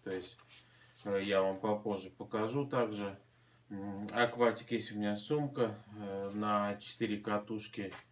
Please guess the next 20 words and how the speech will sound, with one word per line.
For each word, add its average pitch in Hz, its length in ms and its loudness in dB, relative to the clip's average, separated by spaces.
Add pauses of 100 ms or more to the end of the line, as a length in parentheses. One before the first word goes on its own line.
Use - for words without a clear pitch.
(500)
э, 95 260 0
карповые 104 500 0
катушки. 104 580 -2
То 95 140 -8
есть 92 240 -6
кейс 104 420 0
для 101 140 -8
четырёх 101 480 -4
катушек 98 540 -4
для 98 120 -12
хранения, 98 540 -4
перевозки. 95 800 -6 (340)
Попозже 107 460 2
я 95 140 2
вам 92 120 -2
тоже 107 300 -2
покажу. 101 680 -2 (180)
Неплохая 110 680 4
вот 92 200 0
такая, 95 600 -2